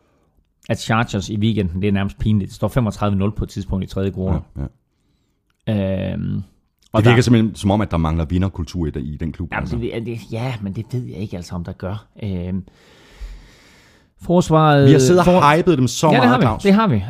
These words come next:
Speaker 1: Altså, men det er jo også fordi, vi hypede dem lidt på baggrund af spillere, de har fået ind, som vi jo ikke har set, hvordan spiller de sammen. Men, men rent navnemæssigt,
Speaker 2: Mm.
Speaker 1: så, øh, så var det store spillere. Men altså, en fuldstændig no-name for dem indtil videre, det er Malik Jackson.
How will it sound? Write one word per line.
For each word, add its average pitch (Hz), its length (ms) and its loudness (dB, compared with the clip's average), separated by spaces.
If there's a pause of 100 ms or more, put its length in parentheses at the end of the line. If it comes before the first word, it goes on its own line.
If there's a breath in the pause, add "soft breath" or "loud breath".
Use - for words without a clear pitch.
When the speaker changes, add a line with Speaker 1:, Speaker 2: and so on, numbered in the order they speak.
Speaker 1:
Altså, 151 300 0
men 160 160 0
det 180 80 0
er 202 40 2
jo 190 60 2
også 208 140 -2
fordi, 185 400 2
vi 135 100 2
hypede 165 320 2
dem 131 100 0
lidt 160 120 -2
på 135 100 -4
baggrund 139 520 0 (220)
af 120 100 -2
spillere, 151 320 0
de 123 80 -2
har 120 80 2
fået 120 240 0
ind, 156 240 0
som 117 260 0
vi 113 40 2
jo 131 40 4
ikke 156 120 -2
har 135 60 0
set, 147 280 -2
hvordan 113 240 -2
spiller 120 240 -2
de 101 120 -2
sammen. 113 420 2
Men, 107 220 0
men 120 160 0
rent 156 220 -2
navnemæssigt, 131 800 0
Speaker 2:
Mm. 82 220 -6
Speaker 1:
så, 123 540 0
øh, 95 260 -2
så 131 100 -2
var 127 80 4
det 113 80 -2
store 131 240 -2
spillere. 117 340 0
Men 107 180 2
altså, 104 280 -2
en 98 100 0
fuldstændig 143 500 2
no-name 127 360 2
for 110 120 0
dem 113 100 0
indtil 104 220 -2
videre, 107 140 2
det 101 80 0
er 131 40 4
Malik 101 360 0
Jackson. - 340 -6